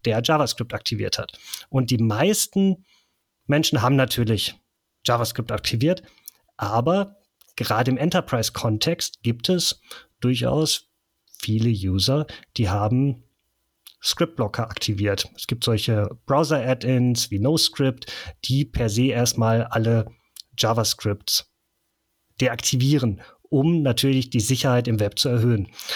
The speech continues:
Es geht jetzt in erster Linie nicht darum, irgendwelche JavaScript-Web-Frameworks zu blocken, sondern grundsätzlich, äh, Scripting zu unterdrücken, um halt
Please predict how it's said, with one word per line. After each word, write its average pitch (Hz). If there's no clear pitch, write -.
Es -
geht 139
jetzt 135
in 131
erster 131
Linie 123
nicht 120
darum, 117
irgendwelche 117
JavaScript-Web-Frameworks 120
zu 151
blocken, 135
sondern 117
grundsätzlich, 113
äh, 113
Scripting 139
zu -
unterdrücken, 131
um 123
halt 110